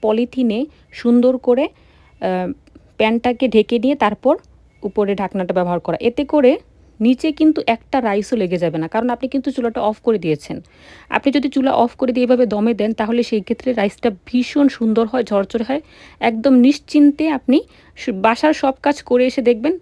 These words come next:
রাইস আপনার ঝরঝরে হয়ে বসে আছে। আর আপনি যদি চুলার হিট একদম লোতে রেখেও দমে দেন, সেই ক্ষেত্রে কিন্তু নিচে একটা না একটা কিছু হ-, হবেই।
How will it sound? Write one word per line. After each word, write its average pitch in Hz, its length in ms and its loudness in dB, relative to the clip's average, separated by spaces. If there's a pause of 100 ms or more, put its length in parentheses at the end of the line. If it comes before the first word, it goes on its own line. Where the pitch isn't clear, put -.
(160)
রাইস 196 280 -2
আপনার 220 220 -6
ঝরঝরে 196 380 -4
হয়ে 196 160 -4
বসে 170 260 -8
আছে। 151 280 -10 (380)
আর 202 120 0
আপনি 226 180 0
যদি 269 200 0
চুলার 262 240 2
হিট 254 140 0
একদম 247 280 2
লোতে 220 360 2
রেখেও 262 280 0
দমে 240 260 0
দেন, 233 160 -2
সেই 240 160 -4
ক্ষেত্রে 247 240 -4
কিন্তু 269 240 -2
নিচে 240 340 0
একটা 240 280 -2
না 302 80 4
একটা 294 260 -2
কিছু 285 420 -2 (320)
হ-, 233 280 2
হবেই। 220 420 2